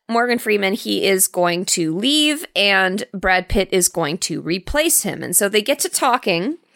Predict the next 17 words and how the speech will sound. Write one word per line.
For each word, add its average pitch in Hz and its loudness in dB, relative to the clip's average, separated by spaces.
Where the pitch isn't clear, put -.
and 196 2
Morgan 220 0
Freeman 233 0
is 202 0
like, 190 2
"Why 202 0
on 175 -2
earth 214 0
would 180 -2
you 175 -6
fight - -2
to - -2
be 175 0
reassigned 180 2
to 175 -4
this 175 0
place?" - -4